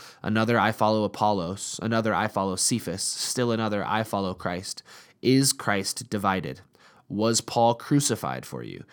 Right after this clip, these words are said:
Were you baptized in the name of Paul?" Remember, this is Paul writing this letter,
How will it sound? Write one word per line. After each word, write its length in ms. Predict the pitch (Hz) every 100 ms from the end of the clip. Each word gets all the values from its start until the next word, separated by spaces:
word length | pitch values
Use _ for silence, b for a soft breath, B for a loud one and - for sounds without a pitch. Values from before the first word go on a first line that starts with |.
| B B _
Were 120 | 107
you 160 | 107 104
baptized 720 | 98 101 - 101 90 85 -
in 140 | - 101
the 80 | 92
name 500 | 90 82 78 80 87 - _
of 220 | - 90 -
Paul?" 320 | - 57 - _ B B B B
Remember, 320 | - 123 139 117
this 160 | 120
is 80 | 123
Paul 320 | - 135 131
writing 260 | 110 107 101
this 180 | 95 -
letter, 360 | 110 87 90